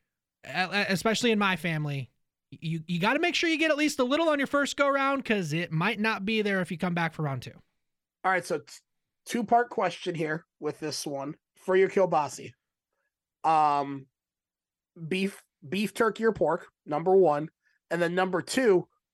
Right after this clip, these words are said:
Speaker 2: are you grilling it up with the sauerkraut, or do you have that separate as a spread, or do you go coleslaw and really mix things up?
Speaker 1: So the sauerkraut is there.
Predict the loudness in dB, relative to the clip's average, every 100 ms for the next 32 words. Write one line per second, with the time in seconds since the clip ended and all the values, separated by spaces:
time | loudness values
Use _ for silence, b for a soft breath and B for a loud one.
0 | -2 0 0 0 2 4 4 2 0 -4
1 | -2 -2 -4 -2 2 2 0 0 2 2
2 | -2 -2 0 0 0 -2 0 0 2 0
3 | 0 -4 -8 0 0 0 -2 -4 -2 -2
4 | -4 -2 0 0 0 -4 -4 -6 -8 -8
5 | -10 -16 -16 -16 -18 -16 -16 -18 _ _
6 | _ _ -10 -8 -6 -6 -6 -8 -10 _
7 | -12 -6 -6 -4 -6 -8 -8 -4 -2 0
8 | 0 0 0 -2 -4 -6 -8 -14